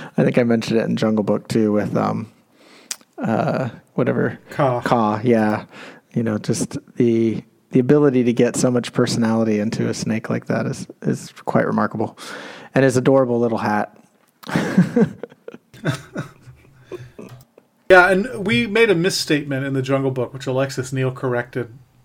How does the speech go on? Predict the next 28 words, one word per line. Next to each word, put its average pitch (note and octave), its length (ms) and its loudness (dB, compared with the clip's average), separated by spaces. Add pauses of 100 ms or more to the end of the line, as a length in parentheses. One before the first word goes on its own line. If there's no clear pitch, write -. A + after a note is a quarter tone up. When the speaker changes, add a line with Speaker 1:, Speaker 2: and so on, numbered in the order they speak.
(100)
Speaker 2:
us D3 240 -4
on, A#2+ 200 -4
on A#2 160 -10
Facebook. C3+ 600 -4
Uh, D3+ 100 -8
you C3 220 -4
didn't A#2+ 200 -4
see C3+ 120 -6
this A#2+ 160 -6
'cause B2+ 160 -10
you're A#2+ 80 -8
not A#2 140 -8
on A2 80 -12
Facebook. A#2 460 -12 (540)
Uh, C3+ 360 -2 (280)
obviously, D#3 640 -2 (100)
Sir - 240 -4
Hiss D3+ 200 -6
is C3 140 -6
not C#3+ 300 -2
played C3 200 -4
by A#2+ 120 -6
Sterling A#2 400 -8
Holloway. A#2 400 -8
He's B2 120 -16
played D3+ 220 -8
by B2+ 140 -8
Terry, C#3+ 680 -4